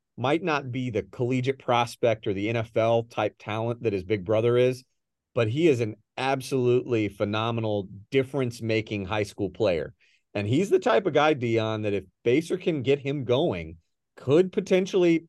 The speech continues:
present a mismatch for Aquinas. They, the, Aquinas is a great overall defense, um, but Caleb Scott's the type of guy that, you know, again, m-, they didn't have to see that type of player maybe against Miege last week.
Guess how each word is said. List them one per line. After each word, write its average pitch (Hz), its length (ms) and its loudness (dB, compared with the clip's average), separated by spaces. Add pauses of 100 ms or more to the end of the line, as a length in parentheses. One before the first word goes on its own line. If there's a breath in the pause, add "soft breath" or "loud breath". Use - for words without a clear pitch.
(100)
present 143 360 0
a 123 40 -2
mismatch 120 720 -6 (320)
for 113 160 4
Aquinas. 107 560 0
They, 131 200 0 (240 soft breath)
the, 131 240 0
Aquinas 226 480 0
is 160 80 0
a 160 80 4
great 127 480 0
overall 123 460 2
defense, 98 680 -8 (300)
um, 104 320 0
but 123 160 0
Caleb 165 280 4
Scott's 143 320 0
the 131 80 -6
type 113 260 0
of 104 60 -10
guy 107 280 0
that, 101 220 -4
you 117 80 -6
know, 107 120 -4
again, 107 520 -2 (640)
m-, 135 240 -6
they 147 220 6
didn't 185 140 6
have 175 120 2
to 160 80 -4
see 160 280 -2
that 135 220 2
type 127 240 0
of 110 100 -6
player 120 340 0
maybe 123 280 -2
against 117 460 -8
Miege 113 440 2
last 117 360 -2
week. 139 300 -4